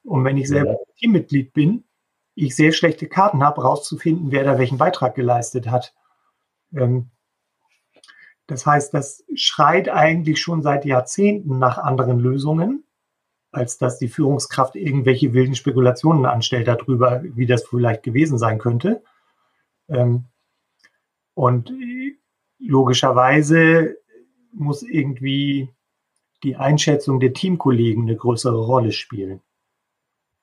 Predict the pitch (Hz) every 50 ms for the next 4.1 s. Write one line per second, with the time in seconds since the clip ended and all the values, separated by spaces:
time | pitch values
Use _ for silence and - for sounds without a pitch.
0 | _ _ _ _ _ _ _ _ _ _ _ _ _ _ - 90 95 95 92 104
1 | 131 139 127 - - - - - - - 95 - - - 110 107 113 117 113 120
2 | 127 123 117 120 - 117 117 117 - - 113 113 120 110 98 - - 123 - -
3 | 131 127 117 95 87 - - - - - - 143 143 139 - 139 139 160 185 175
4 | 185 -